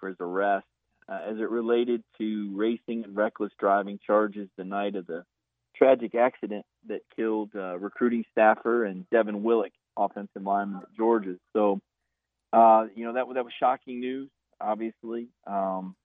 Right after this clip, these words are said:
you know, there had been rumors or whispers that, that maybe there was racing involved when the Ford Expedition crashed, uh, the, the early morning hours, the day after Georgia had gotten all the players back together for, uh, what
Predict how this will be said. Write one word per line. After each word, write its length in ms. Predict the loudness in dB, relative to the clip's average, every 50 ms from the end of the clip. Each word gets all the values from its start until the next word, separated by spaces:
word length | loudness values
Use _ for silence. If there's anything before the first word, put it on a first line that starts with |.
| _ _
you 80 | -8 -6
know, 100 | -4 -2
there 160 | 0 0 0
had 160 | -2 -2 -4
been 300 | -6 -6 -6 -6 -10 -10 -10 _
rumors 500 | 0 2 2 4 4 4 4 4 2 2
or 100 | 0 2
whispers 540 | 4 4 2 2 2 _ 4 4 4 4 2 2
that, 220 | 0 0 0 0 -4
that 160 | -4 -4 -2
maybe 300 | -2 -2 0 0 0 0
there 120 | 0 0
was 140 | 0 -2 -2 0
racing 400 | 0 0 0 0 -2 -4 -2 -2
involved 580 | -2 2 6 8 10 10 10 10 8 8 6 0
when 220 | -4 -6 -4 -4 -4
the 180 | -4 -6 -6 -8 _ _ _ _ _ _ _ _ _ _ _
Ford 180 | 6 6 8 8
Expedition 640 | 6 4 2 -4 _ -4 -4 -4 -4 -4 -8 -10 -8
crashed, 420 | -6 -4 -2 -2 -2 -2 -4 -8 -16 _ _ _ _ _ _ -12
uh, 260 | -10 -10 -8 -8 -8
the, 220 | -8 -8 -8 -8 -12 _ _ _
the 260 | -10 -10 -8 -8 -10 -12 _ _ _ _ _
early 220 | 2 2 2 4 2
morning 300 | 2 2 2 2 2 4
hours, 340 | 4 4 4 4 2 0 -4 _
the 60 | -10
day 260 | -8 -6 -4 -4 -2
after 360 | -2 -4 -4 -6 _ -10 -10
Georgia 460 | -10 -6 -6 -6 -6 -6 -6 -6 -4 -4
had 140 | -4 -6 -10 _ _ _ _ _ _ _ _ _ _ _ _ _ _ 4
gotten 240 | 4 4 4 2
all 160 | 0 0 0 -2
the 80 | -6
players 520 | -10 _ -6 -4 -4 -4 -4 -6 -10 -10 -10 _
back 200 | -10 -10 -10 -12 _
together 500 | -14 -10 -6 -6 -4 -2 -2 -2 -2 -4 -6 _
for, 240 | -10 -8 -6 -4 -4
uh, 160 | -4 -4 -6 -8 _ _ _ _ _ _ _ _
what 120 | -20 -20